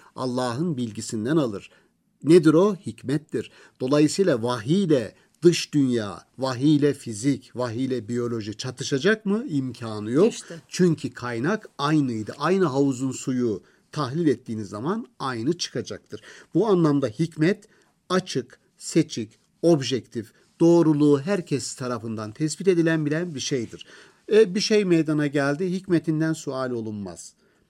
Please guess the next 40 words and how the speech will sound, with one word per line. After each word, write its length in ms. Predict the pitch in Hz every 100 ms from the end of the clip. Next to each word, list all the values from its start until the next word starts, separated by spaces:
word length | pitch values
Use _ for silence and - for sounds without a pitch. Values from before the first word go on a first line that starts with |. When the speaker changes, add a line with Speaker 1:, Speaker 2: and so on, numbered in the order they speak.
| - _ 226
Speaker 2:
Bu 180 | 269 320
aslında 340 | 208 240 247
Speaker 1:
Bu 40 | 269
Speaker 2:
insanlar 580 | 233 262 269 285 311
da 60 | 226
yanlış 500 | 202 202 220 311 -
davranma 520 | 196 196 208 226 196
biçimine 380 | 196 - 208 220
yönlendiren 800 | 240 185 165 170 170 175 226 147
de 40 |
Speaker 1:
bu, 60 | 190
Speaker 2:
bir 80 | 160
anlayışı 580 | 185 190 185 190 143 190
Speaker 1:
bunun 100 | 214
yanlışlığını 480 | 143 135 139 139 -
Speaker 2:
ifade 100 | 143
ediyor. 120 | 160
Speaker 1:
söyledik. 640 | 165 139 123 117 101 156 - _ 202
Hadi 100 | 214
Speaker 2:
Evet. 80 | 208
Speaker 1:
ben 140 | 214
size 200 | - 160
sorayım, 380 | - 117 131 143
rolleri 360 | 170 151 143
değiştirelim. 560 | 120 110 - 104 101 123
Ben 140 | 156
size 180 | - 143
sorayım, 360 | - 117 110 113
siz 140 | -
Speaker 2:
<laughs> 0 |
Speaker 1:
eğitimcisiniz, 760 | 156 139 139 131 120 113 123 120
daha 200 | 139 135
iyi 100 | 240
Speaker 2:
Peki, 100 | 101
Speaker 1:
bilirsiniz 280 | 147 175 226
Speaker 2:
buyurun. 200 | 233 285
Speaker 1:
bunu. 120 | - - - - - _ _ _ _ - 226
Hikmetinden 580 | 226 196 180 170 160
sual 360 | 147 - 147 151
olunmaz. 840 | 143 135 127 117 101 90 - -